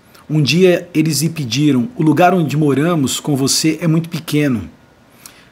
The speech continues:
Dê licença para irmos até o Rio Jordão a fim de cortar algumas árvores. Com elas constru-, construiremos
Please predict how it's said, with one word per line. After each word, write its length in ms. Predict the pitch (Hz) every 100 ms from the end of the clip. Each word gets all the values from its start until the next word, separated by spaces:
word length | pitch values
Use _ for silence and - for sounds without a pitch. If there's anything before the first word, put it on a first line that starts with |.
| _
Dê 100 | -
licença 560 | 180 196 - 175 165 151
para 240 | 147 143
irmos 460 | 131 160 143 117 -
até 220 | - -
o 80 | 147
Rio 180 | 113 151
Jordão 480 | 131 127 113 147 143
a 80 | 135
fim 160 | - 147
de 100 | -
cortar 380 | 147 120 139
algumas 340 | 135 135 131 113
árvores. 500 | 120 113 90 85 -
Com 220 | - 135
elas 240 | 143 147
constru-, 340 | - 135 131 135
construiremos 840 | 151 147 147 143 131 160 135 -